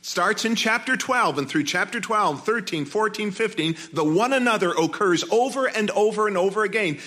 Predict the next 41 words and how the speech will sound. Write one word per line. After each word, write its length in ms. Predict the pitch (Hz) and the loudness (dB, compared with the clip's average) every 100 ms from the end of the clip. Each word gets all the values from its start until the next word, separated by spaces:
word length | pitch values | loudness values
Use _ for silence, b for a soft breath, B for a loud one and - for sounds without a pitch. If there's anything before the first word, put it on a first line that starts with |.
| B | B
And 160 | 156 185 | -2 0
when 80 | |
he's 120 | 202 - | 0 0
talking 440 | 269 294 247 185 | 0 0 0 0
about 240 | 175 165 | 0 -2
caring 420 | - 294 302 240 185 | -2 0 2 2 0
for 160 | 185 | -2
one 220 | 165 160 | 0 -2
another, 320 | 147 151 147 151 | -2 0 0 2
loving 420 | 233 285 254 180 | 2 2 2 2
one 160 | 175 | 2
another, 320 | 165 165 151 143 | 2 0 0 -2
bearing 480 | 208 262 254 196 | 0 2 4 4
one 160 | 196 202 | 2 2
another's 400 | 196 190 185 156 | 0 0 0 -2
burdens, 420 | - 254 170 151 - B | -2 -2 0 -4 -10 B
he's 220 | - 302 - | -4 -4 0
talking 400 | 208 208 240 233 | 0 0 0 0
about 240 | 208 196 | 0 2
the 80 | 165 | -2
Jew 480 | 127 202 277 285 285 | 0 0 4 4 2
and 100 | 180 | 2
Gentile 580 | 226 202 - 185 190 | 0 -2 0 0 2
relationship. 760 | 190 180 147 - 113 - 98 - B B B B B | 2 2 2 -2 -6 -6 -8 -10 B B B B B
Now, 160 | 175 165 | -2 2
when 100 | 147 | 0
he 80 | |
comes 280 | 139 196 185 | 0 -2 -2
to 100 | 143 | -4
chapter 380 | - 185 202 233 | -2 -2 -2 -4
fifteen, 500 | - 208 - 185 139 | -2 -2 0 0 0
verse 240 | 170 247 | 0 -2
six, 460 | - 127 113 - - B B B | 0 -2 -2 -6 -8 B B B
notice 360 | 147 156 - | -2 -2 0
what 80 | 156 | 0
he 80 | 139 | 0
says. 500 | - 113 95 - - B B - | 0 -2 -4 -6 -8 B B -4
"Wherefore 500 | 269 247 214 196 175 165 | 0 2 2 2 2 0
accept 840 | 165 - - - 160 147 - - | -4 -4 -4 -2 -2 -4 -10 -6
one 220 | 156 175 | 0 2
another." 480 | 185 202 151 - | 2 2 0 -4